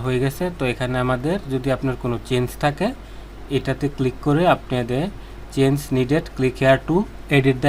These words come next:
application। আপনি চাইলে এখানে ক্লিক করে অ্যাপ্লিকেশনটা এডিট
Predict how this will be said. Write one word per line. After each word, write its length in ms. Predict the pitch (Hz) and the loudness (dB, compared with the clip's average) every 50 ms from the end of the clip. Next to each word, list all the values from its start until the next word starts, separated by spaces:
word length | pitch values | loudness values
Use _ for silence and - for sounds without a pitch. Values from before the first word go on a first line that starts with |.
| 139 | 4
application। 500 | - - 139 131 - 127 107 - 117 104 104 - - - - - - - - - - - | 4 4 0 0 0 -2 -4 -4 -6 -6 -6 -8 -12 -14 -16 -14 -14 -14 -14 -12 -12 -12
আপনি 160 | - - 139 131 - | -6 -4 -4 -4 -2
চাইলে 200 | 151 139 135 135 135 | 0 2 2 2 0
এখানে 200 | - 139 131 127 - - | 0 0 -2 0 0 0
ক্লিক 180 | 127 123 - - - | 0 0 0 0 0
করে 160 | 139 139 180 233 233 - | 2 4 4 2 2 0
অ্যাপ্লিকেশনটা 680 | 143 131 - - 151 127 - - - 143 131 131 151 180 240 - - - - - - - 147 | -2 -4 -2 -2 -2 -2 -2 -2 -2 -2 0 2 4 2 2 0 -4 -12 -16 -10 -2 0 2
এডিট 200 | 143 139 131 - | 4 4 2 2